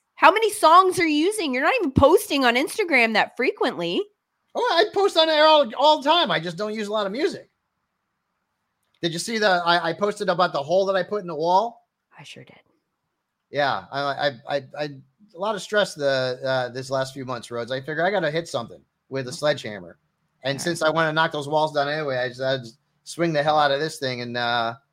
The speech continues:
Speaker 2: you know, get out a little aggression. So
Speaker 1: Okay, good.
Speaker 2: I
Speaker 1: Well, I'll
Speaker 2: post
Speaker 1: let
Speaker 2: all
Speaker 1: you
Speaker 2: the
Speaker 1: get back
Speaker 2: time
Speaker 1: to
Speaker 2: on
Speaker 1: that.
Speaker 2: Instagram.
Speaker 1: Okay, you, you actually do.
Speaker 2: Knucklehead.
Speaker 1: You do.
Speaker 2: I post stuff for me and you on there.
Speaker 1: Okay, Fabs.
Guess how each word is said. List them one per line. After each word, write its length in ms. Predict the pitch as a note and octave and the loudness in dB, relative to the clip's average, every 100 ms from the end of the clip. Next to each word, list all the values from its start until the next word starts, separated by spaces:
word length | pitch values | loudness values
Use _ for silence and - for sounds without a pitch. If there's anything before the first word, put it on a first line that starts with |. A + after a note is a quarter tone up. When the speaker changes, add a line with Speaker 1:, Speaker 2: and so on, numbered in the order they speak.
| _ _ _ | _ _ _
Speaker 2:
you 80 | B2+ | -8
know, 140 | A#2+ A2 | -6 -4
get 180 | C3 | -2
out 160 | C3 C3 | 0 0
a 40 | |
little 260 | C3 C3 A#2+ | -2 -4 -6
aggression. 440 | A2+ B2+ B2+ F#2 F2 | -4 -4 -4 -12 -20
So 320 | - G2+ G#2+ _ _ _ _ _ | -18 -18 -18 _ _ _ _ _
Speaker 1:
Okay, 180 | - - | -20 -18
good. 240 | C3+ - - _ | -16 -16 -18 _
Speaker 2:
I 80 | A3 | -2
Speaker 1:
Well, 80 | B3 | 4
I'll 140 | C4+ | 6
Speaker 2:
post 100 | - | 8
Speaker 1:
let 100 | F3+ | 6
Speaker 2:
all 160 | B3+ C4+ | 6 6
Speaker 1:
you 60 | G#3+ | 6
Speaker 2:
the 80 | |
Speaker 1:
get 100 | F3 | 6
back 140 | - B3+ | 6 6
Speaker 2:
time 140 | A3+ | 4
Speaker 1:
to 60 | G3 | 2
Speaker 2:
on 100 | F#3 | 0
Speaker 1:
that. 40 | - F3 | -4 -2
Speaker 2:
Instagram. 480 | E3 D#3 A#2+ F2+ - _ _ _ _ - | 2 2 2 -4 -16 _ _ _ _ -18
Speaker 1:
Okay, 300 | - C#3 A3 | -12 -14 -12
you, 260 | E3+ G#3 F#3 - | -6 -6 -6 -10
you 220 | E3 C#3+ | -6 -4
actually 420 | A2+ - C2+ - | -6 -8 -14 -12
do. 140 | - | -12
Speaker 2:
Knucklehead. 720 | - B2+ - A#2+ B2 A#2+ C3 C3+ _ _ _ | -8 -4 -2 -2 -4 -4 -6 -12 _ _ _
Speaker 1:
You 160 | E3+ C#3 | -12 -8
do. 260 | C3+ B2 - _ | -10 -10 -16 _
Speaker 2:
I 60 | F3+ | 0
post 320 | - C4 C4 | 4 4 4
stuff 260 | - B3+ - | 2 0 2
for 100 | A#3+ | -4
me 220 | B3 B3+ | -2 -2
and 100 | A#3+ | -2
you 200 | C4+ D4+ | -2 2
on 220 | A#3 F3 | 2 2
there. 420 | D3+ B2+ F2 - _ _ _ _ - - - _ _ - | 0 -2 -6 -16 _ _ _ _ -20 -20 -20 _ _ -20
Speaker 1:
Okay, 180 | - F3+ | -10 -10
Fabs. 400 | - C#3+ - | -10 -14 -14